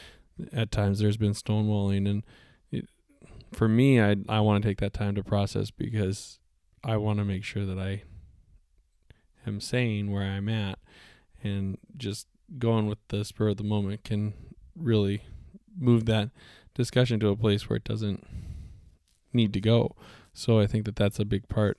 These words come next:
for me, is being a little bit slow to speak and a little bit more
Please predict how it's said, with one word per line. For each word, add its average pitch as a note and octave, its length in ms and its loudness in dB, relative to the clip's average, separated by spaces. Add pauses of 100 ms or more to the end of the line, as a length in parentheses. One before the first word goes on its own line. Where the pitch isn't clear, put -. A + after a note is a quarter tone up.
for - 220 -2
me, G#2+ 300 2
is G#2 320 -6 (1300)
being A#2 280 4
a G#2+ 80 2
little G#2+ 180 4
bit G2+ 120 2
slow G#2+ 280 0
to G#2 80 -2
speak A2 480 -10
and G#2+ 140 -6
a A2 60 -6
little A#2 240 -6
bit G#2 260 -6
more G#2+ 360 0